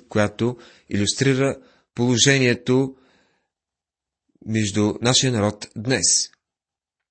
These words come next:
"Хей, открих едно старо, прашно нещо нависоко върху полицата отгоре. Само виж го ти." Но това е Библията.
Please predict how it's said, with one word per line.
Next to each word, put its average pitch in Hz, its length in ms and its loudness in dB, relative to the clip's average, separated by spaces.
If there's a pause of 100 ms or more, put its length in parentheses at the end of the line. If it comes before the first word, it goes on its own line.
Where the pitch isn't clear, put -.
(560)
"Хей, 170 380 0
открих 147 440 0
едно 117 240 -2
старо, 123 520 0 (140)
прашно 139 380 -2
нещо 107 540 -2
нависоко 107 800 -2
върху 104 320 -4
полицата 117 500 -2
отгоре. 101 500 0 (560)
Само 143 320 2
виж 175 220 2
го 135 120 0
ти." - 280 -6 (1400)
Но 127 100 0
това 202 240 2
е 185 80 2
Библията. 131 680 0